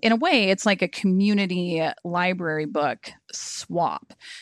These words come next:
I've been surprised how many people I have to tell, like,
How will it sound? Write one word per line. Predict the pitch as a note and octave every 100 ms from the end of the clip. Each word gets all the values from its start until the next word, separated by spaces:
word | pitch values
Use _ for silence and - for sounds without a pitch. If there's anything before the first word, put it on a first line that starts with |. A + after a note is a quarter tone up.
| - _ -
I've | G#3+
been | C4+ F4
surprised | C#4+ D#4 D#4+ D#4
how | D4+
many | B3+ A3+
people | A#3 G#3+
I | F#3+
have | F#3+ F#3+
to | -
tell, | F3 - G#3 F3+
like, | D#3 D3